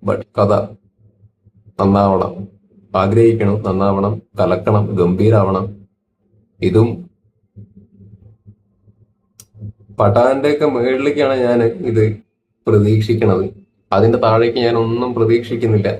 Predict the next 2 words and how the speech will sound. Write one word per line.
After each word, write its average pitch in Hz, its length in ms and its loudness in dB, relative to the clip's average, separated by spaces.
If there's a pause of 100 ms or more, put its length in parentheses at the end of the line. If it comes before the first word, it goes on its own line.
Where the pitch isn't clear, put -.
(840)
കോടി 123 320 2
എന്നുള്ളതിനെക്കാട്ടിലുപരി 135 1000 -2